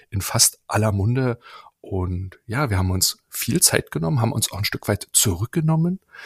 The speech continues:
mit dem Thema, haben uns das sehr, sehr intensiv angeschaut, sind so ein bisschen an die Seitenlinie getreten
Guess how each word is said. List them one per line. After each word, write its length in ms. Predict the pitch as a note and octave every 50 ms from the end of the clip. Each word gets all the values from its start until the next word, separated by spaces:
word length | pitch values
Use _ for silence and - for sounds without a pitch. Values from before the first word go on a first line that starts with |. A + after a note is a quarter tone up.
| - - - -
mit 140 | - - -
dem 160 | - B2+ C3
Thema, 500 | - - - C3 C#3 D#3 E3 E3+ E3 C3+
haben 140 | A2+ A2 A2
uns 140 | A2 - -
das 160 | G#2 - -
sehr, 180 | - A2+ C#3 D3+
sehr 180 | C3+ C3+ B2
intensiv 680 | - C3 C#3 - C3 A#2 G#2+ G#2+ A2 B2 C#3+ - - - - -
angeschaut, 680 | - - A2 B2 C3+ - - - - - A#2 A#2 -
sind 140 | - G#2+ -
so 80 | -
ein 60 | F#2+ -
bisschen 180 | A2 - -
an 80 | - G#2+
die 80 | F#2 F#2
Seitenlinie 720 | F#2 G2+ G2+ A#2 C3 - B2 A#2 A#2 A#2+ B2 B2 A#2+ A#2
getreten 800 | A2 A2 - - - - A2 A#2 - - B2 A#2 A2+ G#2+ G#2+